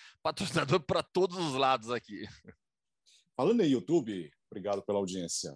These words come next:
Speaker 2: do podcast na edição especial dos grupos da Copa do Mundo. Foi uma live bem legal que nós fizemos na sexta-feira e pra você que não ouviu,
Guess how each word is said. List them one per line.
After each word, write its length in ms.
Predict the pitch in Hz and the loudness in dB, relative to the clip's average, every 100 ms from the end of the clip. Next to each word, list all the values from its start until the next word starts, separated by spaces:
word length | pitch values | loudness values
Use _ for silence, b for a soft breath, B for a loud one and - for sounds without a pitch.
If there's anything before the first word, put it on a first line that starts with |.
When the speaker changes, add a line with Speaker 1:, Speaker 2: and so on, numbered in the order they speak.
| 76 | -14
Speaker 2:
do 80 | 87 | -8
podcast 560 | 95 90 - 92 - | -6 -6 -4 -6 -4
na 100 | 92 | -4
edição 220 | 90 - | -4 -4
especial 580 | 110 - 110 - 101 82 _ _ _ _ 131 | -4 -2 -4 0 0 0 _ _ _ _ -4
dos 240 | 95 87 | -2 -2
grupos 420 | 92 110 - 107 | -4 -4 -2 -2
da 100 | 95 | -2
Copa 320 | - 101 101 87 | 0 -2 0 -2
do 100 | 82 | -4
Mundo. 320 | 104 120 101 | -2 0 -2
Foi 140 | - | -2
uma 120 | 104 92 | -2 0
live 300 | 104 110 87 | 0 -2 -4
bem 320 | 82 123 160 | -2 0 2
legal 420 | 123 98 110 110 _ _ _ _ | 0 -2 -2 -4 _ _ _ _
que 80 | 98 | -12
nós 160 | 98 | -12
fizemos 380 | - 92 98 95 | -10 -8 -8 -8
na 80 | 90 | -8
sexta-feira 720 | - 95 92 - 107 143 208 | -8 -8 -10 -4 0 2 2
e 180 | 233 190 | 0 0
pra 140 | - | 0
você 220 | 90 - 107 | -2 0 -2
que 80 | |
não 100 | 107 | 0
ouviu, 420 | 87 78 113 156 | -2 2 2 2